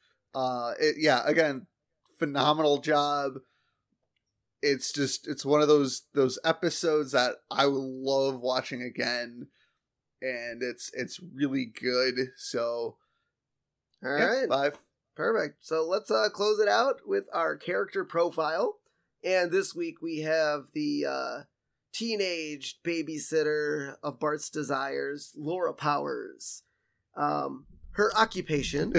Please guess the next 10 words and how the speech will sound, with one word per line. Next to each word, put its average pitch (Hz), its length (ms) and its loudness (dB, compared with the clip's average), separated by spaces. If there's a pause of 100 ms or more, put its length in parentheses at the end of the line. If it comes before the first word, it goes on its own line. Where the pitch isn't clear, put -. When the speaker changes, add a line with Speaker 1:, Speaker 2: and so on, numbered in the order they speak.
Speaker 1:
<laughs> 151 100 -4
Speaker 2:
within 160 240 0
the 147 60 0
Simpsons 143 400 -4
universe, 151 540 2 (260)
a 156 140 0
pubescent 190 680 0
Speaker 1:
<laughs> - 180 -10
Speaker 2:
heartthrob 175 680 0
babysitter. 131 720 -4